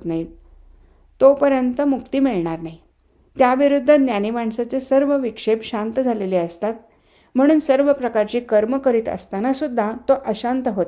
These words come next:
नाही. हीच कर्मातली कुशलता आहे जी फक्त योगी पुरुषच प्राप्त करू शकतात. म्हणून जग सोडणं किंवा कर्मत्याग करणं म्हणजे मुक्ती नसून अज्ञान नष्ट करून चित्त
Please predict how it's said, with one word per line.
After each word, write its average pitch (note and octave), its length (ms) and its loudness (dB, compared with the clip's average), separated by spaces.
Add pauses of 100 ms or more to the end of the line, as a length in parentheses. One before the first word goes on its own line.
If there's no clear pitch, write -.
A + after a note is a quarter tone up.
नाही. D#3 200 -6 (680)
हीच C#4+ 220 0
कर्मातली G#3+ 540 -2
कुशलता A3 560 -2
आहे G#3 500 -6 (320)
जी D4 120 2
फक्त C#4+ 300 0
योगी A#3 400 2
पुरुषच C4 520 -4
प्राप्त A#3 380 -2
करू F3+ 140 -4
शकतात. F3 400 -8 (600)
म्हणून C#4+ 320 8
जग C4+ 240 4
सोडणं A#3+ 600 2 (180)
किंवा C4+ 200 4
कर्मत्याग A3 540 0
करणं A#3+ 340 -2
म्हणजे C#4 240 4
मुक्ती A#3 340 -4
नसून G3 400 -4 (440)
अज्ञान A3+ 500 0
नष्ट A#3+ 240 -4
करून F#3 440 0
चित्त A3 340 -6